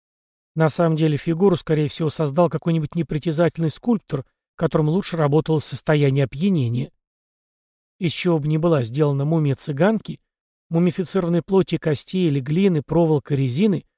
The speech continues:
она обладала определенной магией. Источник магии в нашем мире намного таинственнее,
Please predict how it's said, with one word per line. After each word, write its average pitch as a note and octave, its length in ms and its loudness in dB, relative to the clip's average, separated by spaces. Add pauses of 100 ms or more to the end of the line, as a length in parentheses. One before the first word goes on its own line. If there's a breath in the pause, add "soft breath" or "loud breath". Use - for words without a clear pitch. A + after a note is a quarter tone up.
(220)
она B3+ 240 2
обладала G3 460 4
определенной C#3+ 580 0
магией. E3+ 560 0 (720)
Источник D3+ 540 -4
магии D3+ 360 2
в C#3 60 0
нашем D3 320 -2
мире D3+ 200 0
намного D3+ 400 -2
таинственнее, D#3 760 -2